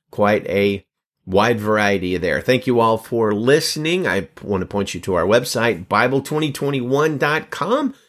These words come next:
You can contact us there with questions, comments, et cetera, Bible twenty twenty-one dot com.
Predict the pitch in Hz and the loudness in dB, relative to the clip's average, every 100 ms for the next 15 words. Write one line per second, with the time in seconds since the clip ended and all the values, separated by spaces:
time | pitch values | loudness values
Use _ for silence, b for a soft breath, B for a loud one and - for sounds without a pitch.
0 | B 104 101 98 80 - 226 208 185 185 | B -8 -6 -6 -6 -2 -2 0 0 -2
1 | - 175 - 151 160 127 - - 180 - | 0 -2 2 2 2 2 0 2 2 2
2 | 185 170 - - 135 139 131 - 113 - | -2 -2 -4 -2 0 2 0 -2 -8 -2
3 | 117 113 117 107 104 98 120 120 117 - | 0 4 2 2 -2 0 0 0 -2 -2
4 | 110 107 - 113 104 104 104 104 104 - | -2 -2 -4 -2 0 0 0 0 -2 -2
5 | - 104 | -2 -2